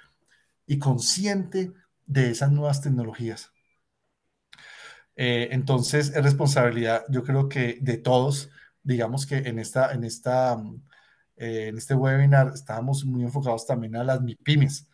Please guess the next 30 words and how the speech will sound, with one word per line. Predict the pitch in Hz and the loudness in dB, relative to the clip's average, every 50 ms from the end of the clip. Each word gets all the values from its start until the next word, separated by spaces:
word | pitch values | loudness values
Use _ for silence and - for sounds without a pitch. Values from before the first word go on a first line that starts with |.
| _ _ _ _ _ _ _ | _ _ _ _ _ _ _
de | - 120 - | -12 -10 -4
cuál | 131 120 123 | -2 0 0
es | |
la | 147 165 | 2 0
responsabilidad | 180 170 - - 147 135 139 131 113 110 107 107 113 120 | 0 -2 -2 0 0 0 2 0 -2 -4 -4 -4 -2 -2
de | 135 147 | 0 2
mipymes | 147 139 139 - 131 127 139 147 - | 2 0 0 0 -2 -2 -2 -2 -4
en | 165 147 | -2 -4
desarrollar | 135 135 127 110 104 104 110 110 - | -2 -2 -2 -4 -4 -6 -10 -10 -4
productos | - 139 143 147 151 143 147 143 - 156 143 | 0 2 2 4 2 0 -2 -4 -4 -4 -4
sostenibles, | 170 143 - - - 107 110 123 - - - 117 110 - - - - - - - - _ _ | -2 -4 -4 -6 -8 -6 -2 -2 0 0 0 -2 -4 -8 -12 -18 -20 -20 -20 -20 -20 _ _
de | 143 135 | 0 0
desarrollar | 123 - 131 120 113 110 110 113 | 2 2 0 -2 -4 -4 -6 -4
nuevos | 120 127 135 139 147 143 | -2 2 2 2 2 2
servicios | - 127 110 107 117 131 143 139 139 151 156 139 | 0 -2 -4 -4 0 2 2 2 2 0 -4 -6
que | - | -8
estén | - - 120 113 | -8 -8 -4 -4
asociados | 123 123 - 135 - - 120 117 123 131 143 | -4 -2 -2 -4 -4 -2 -2 0 0 2 0
a | 131 | 0
esas | - - - | -2 -4 -6
tecnologías | - 147 131 135 135 120 110 - 113 113 113 - | -4 -2 0 0 0 0 0 -4 -8 -10 -12 -4
que | - 139 | -2 0
se | 135 | 0
están | 139 139 110 104 117 | 0 -2 -6 -10 -12
implementando | 120 - - 127 123 117 107 _ - 120 117 120 120 131 139 135 _ _ - - - _ _ _ _ _ | -14 -6 -4 -4 -4 -4 -8 _ -6 -6 -6 -6 -8 -10 -12 -12 _ _ -20 -20 -20 _ _ _ _ _
en | 131 131 | 2 2
los | 127 120 - | 2 2 -2
territorios. | - 120 110 107 - - 127 120 113 113 - - - - _ _ _ _ _ _ _ _ _ _ _ _ 156 143 139 - _ _ _ _ _ _ _ _ _ _ _ _ _ _ _ _ _ _ _ _ _ _ _ _ _ _ _ _ _ _ _ _ _ _ _ _ _ _ _ _ _ _ _ _ _ | -4 -4 -6 -6 -2 -2 0 0 -2 -6 -12 -16 -18 -20 _ _ _ _ _ _ _ _ _ _ _ _ -20 -20 -20 -20 _ _ _ _ _ _ _ _ _ _ _ _ _ _ _ _ _ _ _ _ _ _ _ _ _ _ _ _ _ _ _ _ _ _ _ _ _ _ _ _ _ _ _ _ _
Aquí | - 139 - - 131 123 123 127 135 - | -10 -10 -8 -6 -2 0 0 0 2 2
Antonio | 135 131 135 135 143 135 131 131 135 135 135 135 139 139 139 | 0 0 2 2 4 4 4 4 4 4 6 6 6 4 2